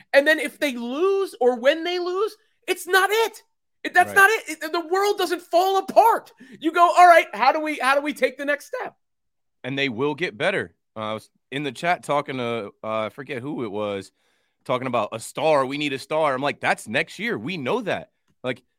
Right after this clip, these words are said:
Speaker 2: we're not worried about stars. We got the stars out of here. The last star that we gotta figure out how to get the fuck out of here is Ben Simmons. He's the last dramatic one."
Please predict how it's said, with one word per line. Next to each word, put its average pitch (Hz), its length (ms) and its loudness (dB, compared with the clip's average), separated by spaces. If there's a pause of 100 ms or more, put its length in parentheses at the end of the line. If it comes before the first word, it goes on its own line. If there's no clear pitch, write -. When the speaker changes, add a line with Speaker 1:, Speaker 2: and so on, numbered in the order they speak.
Speaker 2:
we're 139 160 -4
not 196 280 -4
worried 202 240 -2
about 156 240 -2
stars. 127 360 -2
We 139 80 -8
got 185 180 -4
the 160 60 -10
stars 180 380 -2
out 196 180 0
of 180 60 -4
here. 135 160 -4
The 107 80 -8
last 175 300 -2
star 180 260 0
that 170 80 -2
we 160 100 -6
gotta 165 180 -4
figure 185 280 -6
out 160 160 -2 (220)
how 170 120 -8
to 170 80 -4
get 175 160 -10
the 120 80 -10
fuck 240 360 -4
out 156 160 -2
of 156 80 -6
here 170 160 -4
is 135 80 -10
Ben 196 260 -6
Simmons. 220 380 -6
He's 214 180 -10
the 180 100 -2
last 170 400 2
dramatic 160 600 0
one." 156 260 -6